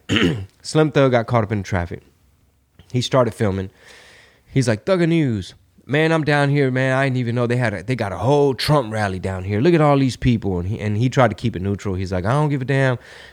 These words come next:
You know, forget Biden and Trump, man. They both full of S, if, you know, if you, if you, whatever." And, of course, I had to chime in. I was like, I said two different comments.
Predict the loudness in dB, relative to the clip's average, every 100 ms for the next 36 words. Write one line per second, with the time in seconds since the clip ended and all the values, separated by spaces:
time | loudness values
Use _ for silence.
0 | -4 0 2 0 -2 -2 -2 2 2 4
1 | 4 4 2 0 0 -2 0 0 0 0
2 | 0 0 0 -2 -2 -4 -6 -12 -12 -4
3 | -2 0 0 0 -4 -10 -6 -4 0 0
4 | 0 -2 -2 4 4 4 0 -12 -20 -20
5 | _ _ _ _ _ _ -4 0 2 2
6 | 2 -2 -8 _ -8 -2 0 2 2 2
7 | 0 0 0 -4 -8 -14 _ _ _ -4
8 | 0 2 2 0 -2 _ _ _ -6 -2
9 | 0 0 2 2 0 -4 -2 -2 -2 -6
10 | -14